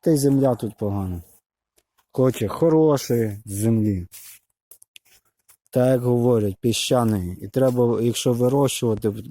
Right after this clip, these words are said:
павловню, то по технології. Згідно технології.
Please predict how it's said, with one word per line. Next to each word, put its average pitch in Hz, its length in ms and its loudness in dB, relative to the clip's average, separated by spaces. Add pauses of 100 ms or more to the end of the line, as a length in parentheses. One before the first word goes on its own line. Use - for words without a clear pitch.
павловню, 107 540 0
то 104 160 -6
по 120 160 -4
технології. 113 840 0 (2500)
Згідно 123 480 0
технології. 104 920 -2